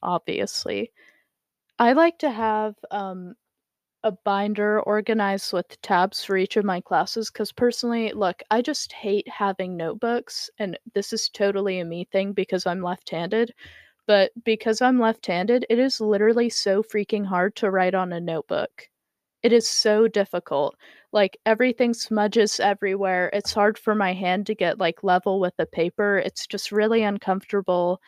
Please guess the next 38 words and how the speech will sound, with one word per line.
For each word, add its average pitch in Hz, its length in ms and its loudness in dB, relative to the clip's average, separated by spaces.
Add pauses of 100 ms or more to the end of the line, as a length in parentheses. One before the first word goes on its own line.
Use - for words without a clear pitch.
(280)
and 165 240 -4
yeah, 170 320 4
I 196 140 2
just - 260 -6
hate 165 200 0
it. - 220 -6
I, 202 200 2
like, 202 240 0 (120)
only 208 380 0
write 185 260 0
on 175 160 -2
loose 175 280 -8
leaf 175 180 -6 (140)
paper. - 560 -6 (120)
It's - 240 -6
very 220 320 4
rare 196 340 2
when 185 180 -6
you'll 185 140 -4
see 208 220 -4
me 185 220 -6
<laughs> 220 240 2
writing 214 140 2
in 202 100 0
a 170 80 -2
notebook. 170 500 -2
It's - 220 -6
normally 196 460 0
only 180 300 -2
'cause - 260 -4
a 180 80 -2
teacher 180 360 -6
forces - 540 -4
you 156 120 -8
to 170 100 -2
have 175 200 -2
a - 80 -6
notebook. - 460 -12